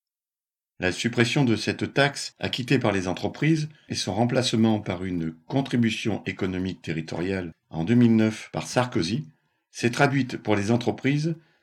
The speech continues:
par une réduction d'impôts de trente et un pour cent en moyenne, pouvant atteindre jusqu'à soixante-dix pour cent dans certains cas. Montant de ce cadeau au patronat, sept virgule sept milliards d'euros la première année, en deux mille dix,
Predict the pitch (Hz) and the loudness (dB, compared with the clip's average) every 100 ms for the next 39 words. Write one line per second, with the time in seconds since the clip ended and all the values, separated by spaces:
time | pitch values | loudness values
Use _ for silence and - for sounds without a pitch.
0 | _ - 104 110 104 95 135 147 - 117 | _ -2 2 4 4 2 2 2 2 2
1 | 98 98 - 143 104 - - 165 151 131 | 4 2 2 -2 -2 -2 2 2 4 2
2 | 120 120 - 90 85 135 135 107 92 95 | 0 -2 -4 -4 0 2 4 4 2 0
3 | 117 143 _ _ _ - 131 127 117 110 | -2 -4 _ _ _ -2 4 6 6 4
4 | 120 127 131 - 92 101 - 87 - 151 | 2 2 0 -6 -10 -6 -4 -2 0 0
5 | 135 113 98 98 - - - 113 80 - | -2 -4 -6 -6 -8 -6 -4 -4 -4 -6
6 | 107 104 85 - 82 _ _ _ - 107 | -4 -4 -4 -8 -10 _ _ _ -2 4
7 | 160 160 156 131 117 110 - 120 120 107 | 4 6 4 4 0 0 2 4 4 4
8 | 95 107 104 101 107 143 190 _ _ _ | 0 0 0 2 4 2 0 _ _ _
9 | _ - - 156 127 113 104 95 139 - | _ -16 0 0 4 4 2 0 -2 2
10 | 120 113 101 101 92 110 151 90 - 123 | 4 6 4 2 2 2 2 -4 -2 2
11 | 123 107 90 92 135 - 95 107 107 87 | 4 4 2 0 -2 -4 -2 2 2 0
12 | 101 151 - | -4 -4 -8